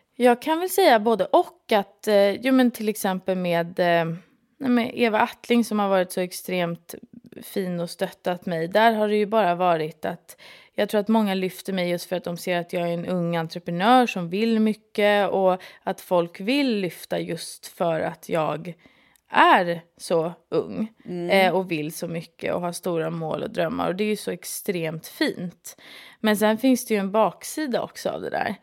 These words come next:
Speaker 1: Ehm, att jag har ju befunnit mig i möten, eh, och tyvärr måste jag säga framförallt med män <laughs> som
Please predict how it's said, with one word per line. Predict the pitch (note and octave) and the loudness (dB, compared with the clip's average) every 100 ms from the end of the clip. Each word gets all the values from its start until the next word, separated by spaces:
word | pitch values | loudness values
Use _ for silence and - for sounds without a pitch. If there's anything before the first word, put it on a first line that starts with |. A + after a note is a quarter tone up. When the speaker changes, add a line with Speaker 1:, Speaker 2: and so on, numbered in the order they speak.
| - - _ _ | -18 -20 _ _
Speaker 1:
Ehm, | F#3+ F#3 F3+ F3 E3 - - - - | 4 6 6 4 -2 -8 -12 -8 -4
att | G3 _ _ - - | -4 _ _ -14 -14
jag | - G#3 | -4 4
har | G3+ | 6
ju | G3+ | 4
befunnit | G3+ G3+ G3+ F3+ | 2 -2 -2 -2
mig | F3+ F3 | -4 -4
i | |
möten, | F3+ G3+ F#3 E3+ - - B3+ A#3+ A#3 G#3+ _ _ _ _ _ F3+ | -2 0 0 0 -2 6 6 8 4 0 _ _ _ _ _ 2
eh, | G3 F#3+ F3 | 6 6 6
och | - F#3+ - - - - G#1 - | 2 -2 -4 -20 -12 -10 -10 -4
tyvärr | G#3 G#3 | 2 4
måste | G#3 G3+ - G3 | 4 0 -2 -2
jag | F#3 | 0
säga | G3 F3 F3 G3 - | 2 2 2 -4 -6
framförallt | G3 F3+ F#3+ F3 E3+ | -4 -2 -2 -4 -2
med | F3 | -2
män | F#3 C4 G#3 A3+ D4+ E4+ - C#4 - A#3 | 4 4 4 2 0 -2 0 0 0 -4
<laughs> | A3+ - - - | -4 -8 -8 -10
som | - - A#3 G#3 G3+ G3+ | -6 6 6 8 4 0